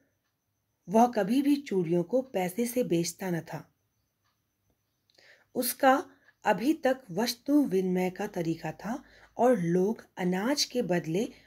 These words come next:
उससे चूड़ियां ले जाते थे। लेखक कहते हैं कि उस गांव में सभी स्त्रियां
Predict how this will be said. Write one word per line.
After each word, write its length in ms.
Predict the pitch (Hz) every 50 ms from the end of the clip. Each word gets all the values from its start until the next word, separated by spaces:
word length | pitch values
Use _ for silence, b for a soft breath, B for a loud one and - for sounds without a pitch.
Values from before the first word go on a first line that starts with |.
| B B B
उससे 320 | 220 - - - 262 277
चूड़ियां 520 | 277 - - - 190 185 175 170 175 175 165
ले 140 | 165 160 156
जाते 380 | - 156 143 - - 156 151 - -
थे। 100 | 160 147 _ _ _ _ _ _ _ _ _ _ _ _ _ _ _ _ _ _ _ _ _ _ _ _ _ _ _ _ _ _ _ _ _ _ _ _ _ _ -
लेखक 320 | 170 175 170 - 185 185
कहते 280 | - 180 175 - - 180
हैं 220 | 185 214 269 392 B B B B B B -
कि 80 | 415 480 -
उस 240 | - 339 403 - - -
गांव 240 | 180 190 190 220 277 302
में 180 | 294 311 311
सभी 480 | 302 - - 233 220 202 226 294 302 269
स्त्रियां 500 | 233 - - - 170 180 170 170 180 220